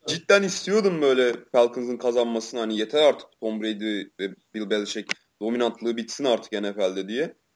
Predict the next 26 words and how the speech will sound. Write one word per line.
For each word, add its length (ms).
Ama 300
nedir 220
onun 280
maçta 320
skor 280
o 80
kadar 200
açılınca 460
bir 60
anda 500
hani 200
Tom 280
Brady 240
benim 200
için 200
Matt 240
Ryan 260
oldu. 300
Bill 180
Belichick 460
benim 200
için 200
işte 240
hiç 100
Super 260
Bowl 240